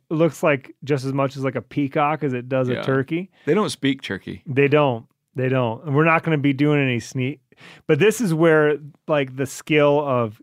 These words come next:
Speaker 1: getting up at four o'clock in the morning and slipping through the woods and getting under his tree, uh, is gonna come in handy, because I believe, I'm not a hundred percent sure, but I believe that to kill one, you have two options.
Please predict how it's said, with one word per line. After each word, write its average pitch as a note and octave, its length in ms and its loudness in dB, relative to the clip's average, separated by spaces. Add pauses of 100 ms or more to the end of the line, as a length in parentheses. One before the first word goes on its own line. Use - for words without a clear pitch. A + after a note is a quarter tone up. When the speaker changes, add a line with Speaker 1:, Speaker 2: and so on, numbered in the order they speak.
Speaker 1:
getting C3 260 2
up C3 140 0
at B2 120 -6
four C3 280 0
o'clock B2+ 280 -2
in C3 100 -4
the B2 60 -4
morning B2 460 -2
and A#2+ 180 -8
slipping C3 520 -6
through C3 180 -4
the B2 100 -2
woods A#2+ 400 -2
and A#2 200 -10
getting A#2+ 280 -4
under A#2+ 340 -4
his A2+ 180 -8
tree, C3+ 480 -2 (500)
uh, B2+ 420 -2
is B2 140 -8
gonna A#2+ 200 -4
come C3 220 -4
in B2 120 -2
handy, C#3 500 -2 (480)
because C3 640 0
I C3 120 -4
believe, C3 800 0
I'm D3+ 60 -8
not E3+ 120 2
a - 20 4
hundred G3 160 2
percent D#3 280 -2
sure, C#3+ 380 0
but C3 160 -2
I B2+ 40 2
believe C#3+ 640 2
that B2+ 360 0
to - 80 -12
kill D#3 360 2
one, C3 160 2
you A#2+ 100 2
have A2+ 80 2
two C#3 240 0
options. A#2+ 480 -4